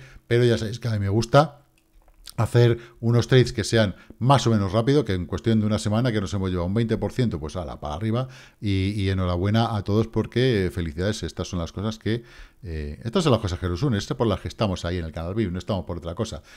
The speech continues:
Somos muy... a ver, no, miento, esto es una de las partes que nos unen, porque estamos en el canal vip porque aprendemos mogollón, yo aprendo de muchos de vosotros, ponéis muchísima información en ese canal, y además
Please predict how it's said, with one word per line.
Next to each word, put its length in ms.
Somos 260
muy... 380
a 100
ver, 280
no, 320
miento, 440
esto 180
es 140
una 220
de 100
las 200
partes 500
que 100
nos 180
unen, 220
porque 140
estamos 260
en 80
el 60
canal 200
vip 160
porque 200
aprendemos 440
mogollón, 360
yo 80
aprendo 260
de 60
muchos 340
de 80
vosotros, 420
ponéis 300
muchísima 460
información 520
en 140
ese 200
canal, 340
y 140
además 460